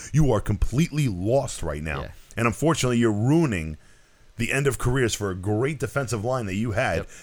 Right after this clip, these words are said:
Speaker 1: that was definitely a Super Bowl winning one. And obviously, towards the end of year, uh, the later years of their career, it's just absolutely going to waste.
Speaker 2: You know, it's funny, actually, not to go back to the Giants, but I wanna just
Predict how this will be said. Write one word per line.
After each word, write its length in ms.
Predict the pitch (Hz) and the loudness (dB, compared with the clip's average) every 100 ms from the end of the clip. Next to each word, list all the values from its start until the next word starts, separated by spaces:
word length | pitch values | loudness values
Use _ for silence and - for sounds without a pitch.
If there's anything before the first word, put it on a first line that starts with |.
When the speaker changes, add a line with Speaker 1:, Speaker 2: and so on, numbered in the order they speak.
| - | -2
Speaker 1:
that 100 | 101 | 0
was 140 | 95 | 2
definitely 340 | 110 123 113 107 | 2 0 0 -2
a 60 | |
Super 240 | - 123 104 | -2 -6 -2
Bowl 200 | 104 98 | -2 0
winning 300 | 151 117 85 | -2 -2 -2
one. 220 | 82 104 - - | -4 -8 -14 -10
And 400 | - 98 95 92 - - 104 | -4 -2 -2 -4 -8 -10 -2
obviously, 480 | 117 113 - 107 | 0 2 2 0
towards 320 | 95 110 113 95 | 0 -2 0 0
the 100 | 113 | -2
end 100 | 107 | 0
of 60 | |
year, 300 | 104 120 117 - | 0 0 -2 -2
uh, 140 | 117 110 101 - - - - - | -4 -4 -8 -16 -18 -20 -20 -12
the 80 | 104 | -10
later 340 | 107 131 117 | -4 -2 -2
years 340 | 113 135 117 | 0 -2 0
of 140 | 107 101 | -4 -4
their 100 | 101 | -6
career, 540 | - 104 156 135 92 - - - | -4 -4 -2 -2 -4 -8 -20 -6
it's 160 | 113 104 | -4 0
just 200 | 143 147 | 0 0
absolutely 420 | 147 135 104 98 | 0 -2 -2 -4
going 240 | 104 90 | -4 -4
to 100 | - | -4
waste. 380 | 76 71 65 - 143 | -6 -6 -8 -8 -2
Speaker 2:
You 100 | 147 | 2
know, 140 | 131 131 | 2 0
it's 160 | 123 - | -4 -4
funny, 300 | 151 139 123 | -2 0 0
actually, 460 | 131 - 127 120 - | 0 -2 -4 -4 -4
not 220 | 135 156 | -2 -2
to 80 | 160 | -2
go 180 | 131 127 | -2 -2
back 320 | 101 110 131 | 0 -2 0
to 120 | - | 0
the 120 | 143 135 | 0 -2
Giants, 340 | 147 143 135 | -4 -4 -2
but 160 | - 117 | -2 -2
I 40 | |
wanna 260 | 123 135 123 | -2 -4 -6
just 240 | 113 | -10